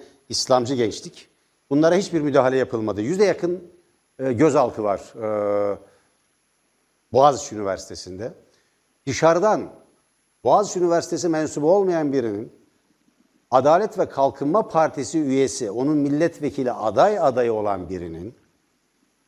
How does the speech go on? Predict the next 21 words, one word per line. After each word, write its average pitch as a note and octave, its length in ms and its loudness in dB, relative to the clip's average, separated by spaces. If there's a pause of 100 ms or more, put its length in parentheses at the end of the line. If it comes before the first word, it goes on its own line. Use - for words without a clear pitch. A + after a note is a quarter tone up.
(220)
akademik E3 540 0
kariyeri E3+ 500 2
bile F3 200 2
tartışmalı D3 720 0
olan B2+ 400 2
birinin G2 400 -6
ki G#2+ 360 -4
çeşitli G2 400 -8
iddialar E2+ 500 -8
var, E2 380 -16 (960)
e, A#2+ 260 2
kendi B2 360 0
yıllığında B2+ 800 2
bile, G#2 180 -2
mezuniyet A2 560 -4
yıllığında G#2+ 540 -2
bile F#2+ 220 -4
kopya - 360 -8
çekmenin G2+ 440 -10
farz G2 340 -4
olduğunu F2+ 580 -8